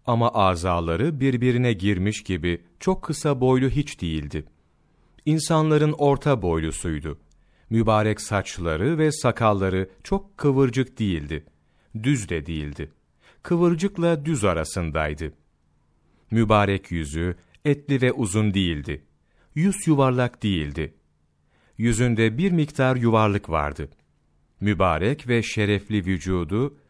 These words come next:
kırmızımsı beyaz idi. Gözlerinin siyahı gayet siyah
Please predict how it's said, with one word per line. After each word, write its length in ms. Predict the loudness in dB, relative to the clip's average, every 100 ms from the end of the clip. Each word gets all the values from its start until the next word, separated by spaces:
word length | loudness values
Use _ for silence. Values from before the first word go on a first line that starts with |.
| _
kırmızımsı 880 | 0 2 4 2 0 0 0 0 4
beyaz 380 | 4 4 2 -2
idi. 320 | -6 -8 -10 _ _ _ _ _ -2
Gözlerinin 680 | 2 2 4 2 4 2
siyahı 580 | 0 -2 0 0 0 -2 -6 -6
gayet 460 | 0 2 2 -2 -4
siyah 460 | -6 -2 0 0